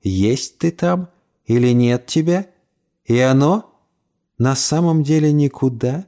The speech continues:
не исчезло. Но я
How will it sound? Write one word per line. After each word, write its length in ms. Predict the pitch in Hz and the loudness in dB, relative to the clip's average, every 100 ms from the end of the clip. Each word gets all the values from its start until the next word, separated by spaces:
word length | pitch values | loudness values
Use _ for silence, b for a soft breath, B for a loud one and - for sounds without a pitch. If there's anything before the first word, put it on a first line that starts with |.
| _ _ _ _ - | _ _ _ _ -6
не 240 | 151 165 | -2 -2
исчезло. 720 | - - - 101 98 104 101 - _ _ _ _ _ _ _ _ _ _ _ _ _ _ _ _ _ _ - | -2 -6 -4 -4 -4 -8 -10 -14 _ _ _ _ _ _ _ _ _ _ _ _ _ _ _ _ _ _ -4
Но 160 | 95 | 0
я 440 | 127 165 190 156 | 2 2 0 -4